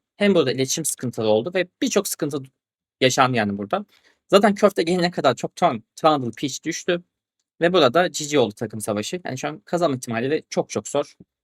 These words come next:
Devamında zaten skor vermeye devam ediyorlar. Yani burada çok basit bir iletişim kurmaları la-, lazımdı. Bu objektif alamayacakları belliydi. Köftenin durumundan dolayı, can mana durumundan dolayı sadece biraz yavaş oynayıp çıkışın takım savaşı oynamayı deneyebilirlerdi. O yüzden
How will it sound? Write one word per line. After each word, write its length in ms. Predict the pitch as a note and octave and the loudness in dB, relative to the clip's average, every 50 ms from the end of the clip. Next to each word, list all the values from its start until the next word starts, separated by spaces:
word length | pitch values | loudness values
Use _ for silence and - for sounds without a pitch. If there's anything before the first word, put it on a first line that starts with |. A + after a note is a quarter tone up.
| _ _ _ - | _ _ _ 4
Devamında 380 | F#3+ E3+ C3 A2+ A2 G#2 G#2+ G#2 | 6 8 8 6 4 2 0 -2
zaten 220 | G#2+ G#2 - C#3+ | -2 -4 -4 -6
skor 340 | C3+ - - - C3+ B2 G#2+ | -6 -8 -4 -2 -2 0 2
vermeye 260 | G#2 G2 A2 B2+ C3 | 0 0 0 -2 -2
devam 260 | B2 A#2 A2+ A2 G#2+ | 0 0 0 0 0
ediyorlar. 280 | G#2 G2+ G#2 G2+ G2 A2 | -2 -2 -2 -4 -2 -2
Yani 260 | D3+ G3+ A#3 A#3 A#3 | 0 0 0 0 0
burada 160 | C4 B3 A#3+ | 0 0 -2
çok 300 | A3 - - E4+ - _ | 0 0 0 0 0 _
basit 240 | - F3+ - A3 - | -4 -4 -4 -6 -8
bir 80 | - G3+ | -4 -4
iletişim 280 | F#3+ E3 - - F3 | -4 -4 -4 -6 -10
kurmaları 500 | F3 - - B2 A2 A2 A2 G#2+ G#2+ G#2+ | -8 -6 -4 -4 -2 -2 0 0 0 -2
la-, 80 | G#2+ G#2+ - - | -2 -4 -2 0
lazımdı. 480 | A2+ A2 A2 G#2 G#2+ G#2+ C#3 F#3+ G3+ - _ _ _ _ _ _ _ _ _ | 2 2 2 0 -4 -6 -6 -6 -6 -8 _ _ _ _ _ _ _ _ _
Bu 120 | - G3 A#3+ | 4 6 6
objektif 320 | A#3 G3+ A3 G#3+ - G3+ | 6 4 0 -4 0 2
alamayacakları 640 | G#3+ G#3+ G#3 G3+ G3 F#3+ F3 F#3+ F3 - F#3 F3+ E3+ | 4 4 4 4 2 0 0 -2 -2 0 0 0 2
belliydi. 320 | F3 E3+ E3 F3 D3+ B2+ A2 | 0 0 0 -4 -6 -8 -6
Köftenin 340 | - C3+ A#2+ - - B2 A#2+ | -4 -4 -4 -2 -4 -4 -4
durumundan 340 | B2 A#2+ A#2+ A#2+ A#2+ A#2+ | -4 -2 -2 -2 -2 -2
dolayı, 200 | G#2+ A2 A2 G#2 | -2 -2 -2 -2
can 200 | G#2 - C3 B2+ | 0 0 0 0
mana 200 | B2 B2 B2+ A#2+ | 0 -2 -4 -4
durumundan 300 | A2+ A2 G#2+ G#2+ G2+ G#2 | -4 -2 -2 -2 -4 -4
dolayı 200 | - - - E3+ | -4 -4 -4 -4
sadece 500 | E3+ - - A#3 G#3+ D3 A#2+ C3+ F3 F3+ | -6 0 2 2 2 2 0 -2 -2 0
biraz 220 | D3 C#3 D#3 D#3+ C#3 | 2 2 2 2 0
yavaş 280 | C#3 C#3+ D3 C#3 - | 0 -2 -2 -2 -2
oynayıp 200 | A#2 A2 B2 C3+ | -4 -6 -6 -6
çıkışın 300 | - - - - - D#3 | -8 -8 -8 -8 -8 -8
takım 260 | C#3+ - C3+ B2+ C#3 B2+ | -8 -8 -8 -8 -8 -8
savaşı 320 | - A#2+ A2 G#2 - A2 | -6 -6 -8 -6 -4 -4
oynamayı 280 | G#2+ G#2+ G#2 G#2 G#2 G2 | -4 -2 -2 -4 -4 -4
deneyebilirlerdi. 720 | A#2+ B2+ C3 C3+ C3 C3 C#3 C3+ C3+ C#3 C#3 C3+ C3 C#3 | -4 -2 0 0 0 0 -2 -2 -2 -2 -2 -2 -4 -4
O 160 | C#3 - C#3+ | -2 -2 -2
yüzden 300 | C3+ A#2 A2 B2 C3 C3+ | -2 -2 -2 -4 -6 -6